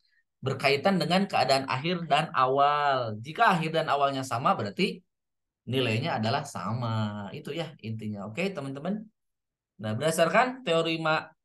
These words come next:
hukum termodinamika pertama, hukum termodinamika pertama, H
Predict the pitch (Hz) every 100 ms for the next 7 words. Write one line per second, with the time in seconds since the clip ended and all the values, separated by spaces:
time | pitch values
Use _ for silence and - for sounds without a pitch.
0 | _ _ _ _ _ _ _ - - _
1 | _ _ 160 165 214 240 233 170 170 170
2 | 165 160 156 156 151 143 139 139 131 131
3 | 170 180 214 208 160 151 156 151 147 135
4 | _ 143 143 143 143 135 135 120 135 123
5 | 113 113 156 175